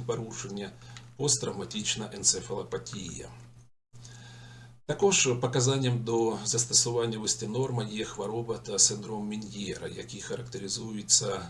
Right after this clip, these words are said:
запамороченням, зниженням слуху та шумом у вухах. Вестінорм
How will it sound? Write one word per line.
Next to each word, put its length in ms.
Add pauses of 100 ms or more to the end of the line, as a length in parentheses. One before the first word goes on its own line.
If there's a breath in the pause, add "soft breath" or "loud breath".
запамороченням, 1040 (180)
зниженням 600
слуху 560 (160)
та 280
шумом 600
у 60
вухах. 720 (1700 loud breath)
Вестінорм 760